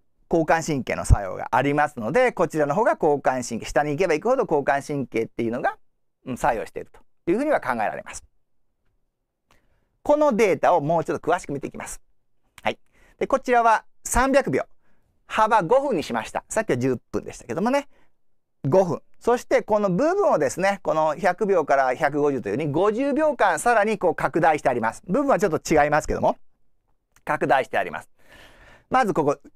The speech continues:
ゼロ度、二十度、四十度、六十度ですよね。ゼロ度の時には、これね、これ、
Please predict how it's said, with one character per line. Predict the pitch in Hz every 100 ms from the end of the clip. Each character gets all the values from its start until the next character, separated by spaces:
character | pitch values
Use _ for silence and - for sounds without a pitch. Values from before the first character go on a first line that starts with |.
| - 131 _
ゼ | 127 156 156
ロ | 160
度、 | 117 - - _ - -
二 | 147 156 131
十 | 147 135 113
度、 | 113 220 - -
四 | 123 123 135 131 120
十 | 107 110 120
度、 | 208 117
六 | 117 117 180 185
十 | 151 160 139
度 | - - 120
で | -
す | -
よ | -
ね。 | 262 269 - _ _ _
ゼ | 113 135 175
ロ | 233 262 220
度 | 165
の | 135 113
時 | 135 - 107
に | 101
は、 | 139 202 196 131 -
こ | 101
れ | 233
ね、 | 339 -
こ | 190
れ、 | 185